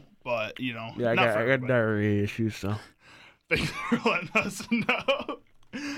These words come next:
Speaker 1: Um, to my eyes, they're not looking the best, just based off the eye test. But, you know, nothing from Portillo's always looks the best. It's about the taste from that
Speaker 2: Mm.
Speaker 1: place. Zachary, how is the taste of these?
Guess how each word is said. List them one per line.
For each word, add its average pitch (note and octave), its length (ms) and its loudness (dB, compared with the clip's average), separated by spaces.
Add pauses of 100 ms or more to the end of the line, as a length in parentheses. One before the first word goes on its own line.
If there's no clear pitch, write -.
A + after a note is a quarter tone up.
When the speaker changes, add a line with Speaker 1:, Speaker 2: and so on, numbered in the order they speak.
(800)
Speaker 1:
Um, B2 580 0 (360)
to F3+ 160 0
my G3 100 2
eyes, G#3 600 0
they're E3 160 -2
not F#3 200 2
looking F#3 300 -2
the F3+ 80 -2
best, F3+ 720 -2
just D#3+ 220 -6
based D#3+ 240 0
off D#3+ 160 0
the - 80 -6
eye D3 160 0
test. F3 540 -2
But, C3+ 320 0
you C#3+ 100 0
know, D#3+ 360 2 (120)
nothing E3 520 0
from F3+ 220 -4
Portillo's E3+ 480 -2
always D#3+ 240 0
looks E3 200 -2
the F3+ 80 -2
best. F3 260 0
It's - 300 -10
about C3+ 340 0
the D#3 80 -6
taste D#3 320 -2
from E3 140 -4
that E3 180 -2
Speaker 2:
Mm. D#3+ 60 -4
Speaker 1:
place. F3+ 320 -2
Zachary, E3+ 500 -2 (140)
how D#3 180 0
is C#3+ 120 -4
the C3 60 -8
taste C3 280 -6
of G#2 80 -12
these? G#2+ 260 -14